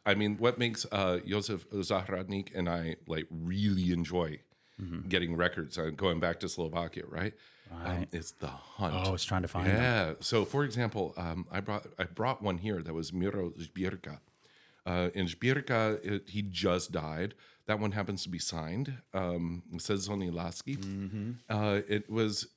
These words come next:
Speaker 1: it's the hunt for that album for me was just really, really hard to find. That one is, uh, straight from, uh, communism as well. I mean, that's from the Czechoslovak Communist Republic.
Speaker 2: Mm.
Speaker 1: Uh,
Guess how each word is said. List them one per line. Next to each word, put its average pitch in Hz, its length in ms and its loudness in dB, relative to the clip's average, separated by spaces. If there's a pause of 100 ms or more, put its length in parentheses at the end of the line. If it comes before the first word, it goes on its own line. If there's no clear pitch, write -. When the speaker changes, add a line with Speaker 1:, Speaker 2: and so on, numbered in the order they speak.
(120)
Speaker 1:
it's 107 280 2 (720)
the 107 260 6
hunt 135 440 0
for 127 200 0
that 110 220 2
album 120 480 -2 (480)
for 95 220 2
me 98 540 2
was 87 320 -2 (160)
just 107 600 2 (120)
really, 123 840 2
really 85 340 2
hard 80 320 0
to - 80 -6
find. 85 340 0
That 92 140 0
one 87 160 0
is, 82 320 -2
uh, 80 240 -2
straight - 420 -2
from, 82 340 2 (520)
uh, 85 260 -2 (120)
communism 80 720 0 (140)
as 78 220 -6
well. 78 360 -2
I 85 120 -2
mean, 80 180 0
that's 87 180 0
from 82 220 -2
the 80 320 -2
Czechoslovak 82 640 -4
Communist 80 440 -6
Republic. 87 460 0
Speaker 2:
Mm. 95 240 0 (400)
Speaker 1:
Uh, 76 240 -2